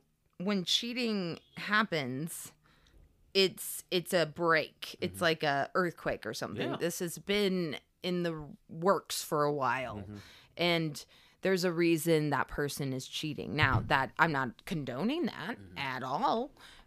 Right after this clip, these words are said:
Speaker 1: Um, I'm just saying, okay, well, what's, let's get to that issue. And a lot of people can't look at that
Speaker 2: Mm-hmm.
Speaker 1: because that means you have a flaw.
Speaker 2: Yeah.
Speaker 1: You know, you, you did something really wrong to
Speaker 2: Mm-hmm.
Speaker 1: somebody.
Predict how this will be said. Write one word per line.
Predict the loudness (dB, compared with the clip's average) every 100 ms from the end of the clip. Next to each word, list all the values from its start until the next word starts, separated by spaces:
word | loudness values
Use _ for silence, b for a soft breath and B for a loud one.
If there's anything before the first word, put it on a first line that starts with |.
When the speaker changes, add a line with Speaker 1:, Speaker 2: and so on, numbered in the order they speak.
| 4
Speaker 1:
Um, | 6 6 4
I'm | 2 2
just | 2 0 2
saying, | 2 2 0 0
okay, | 0 2
well, | 2 2
what's, | 4 4 4 -4 -12 -6
let's | -2 -2 -2
get | -2 -2 -2
to | -2
that | -2 2
issue. | 2 2 0 -2 -6 -8 b b b b b b _
And | 0 2 2 2 0
a |
lot | 0 2 0
of | 0
people | -4 -6 -6 -6
can't | -8 -6 -4 -4 -2
look | -2 -2
at | -8
that | -12 -14 -20 -18
Speaker 2:
Mm-hmm. | -10
Speaker 1:
because | -6 -4 -2
that | -2 -2
means | -4 -4 -6
you | -6
have |
a | -8
flaw. | -4 -2 0 -2 -8 -10
Speaker 2:
Yeah. | -10 -10 b b _
Speaker 1:
You | -2 0
know, | 0 0 -2 -4
you, | -4 -6 -6
you | -6
did | -2 -4 -2
something | -4 -2 -4 -2
really | 0 0
wrong | 2 2 2 0
to | -4
Speaker 2:
Mm-hmm. | -6
Speaker 1:
somebody. | -6 -8 -10 -12 -14